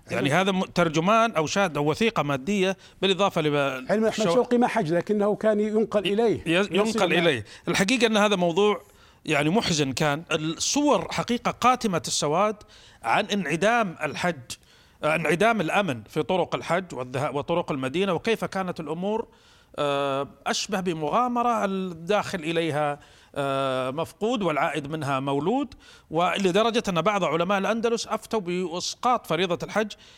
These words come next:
Speaker 1: بسبب انعدام، آه، الأمن. آه، ولعلنا نكمل في، في، في هذا المسار ال-،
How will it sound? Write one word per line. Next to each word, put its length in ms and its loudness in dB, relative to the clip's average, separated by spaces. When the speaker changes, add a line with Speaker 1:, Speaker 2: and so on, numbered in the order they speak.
Speaker 1:
بسبب 320 0
انعدام، 500 0
آه، 720 0
الأمن. 380 0
آه، 880 2
ولعلنا 460 2
نكمل 440 0
في، 240 0
في، 280 -4
في 160 -4
هذا 200 0
المسار 480 0
ال-، 140 -4